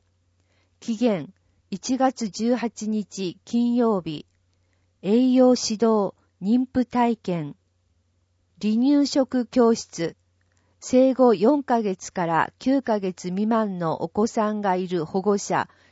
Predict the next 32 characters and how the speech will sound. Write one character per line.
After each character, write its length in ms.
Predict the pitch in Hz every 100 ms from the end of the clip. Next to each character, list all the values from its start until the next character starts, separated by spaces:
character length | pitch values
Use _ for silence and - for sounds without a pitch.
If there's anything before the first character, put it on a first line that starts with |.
| -
十 300 | - 240 208
五 160 | 180
人。 300 | 190 214 156 - _ _ _ _ _ _ _
一 320 | 190 - 262
月 340 | 262 254 - 233
二 200 | 214 240
十 260 | 254 247
四 220 | 196 175 175 -
日 220 | 180 -
木 360 | - 175 - 247
曜 260 | 247 233 185
日。 240 | 156 - _ _ _ _ _ _ _ _ -
十 280 | 165 247 262
三 340 | 311 277 247
時 160 | - 196
か 180 | 165
ら 180 | 165 139 170
十 260 | - 240 226
五 180 | 180 185
時。 300 | - 170 - _ _ _ _ _ _ _ -
海 240 | 190 240
老 120 | 254
名 80 | 247
地 160 | - -
区 280 | - 220 -
ふ 120 | -
れ 180 | 208 269
あ 100 | 254
い 80 | 247
セ 260 | - 240
ン 60 | 220
タ 420 | - 170 156 147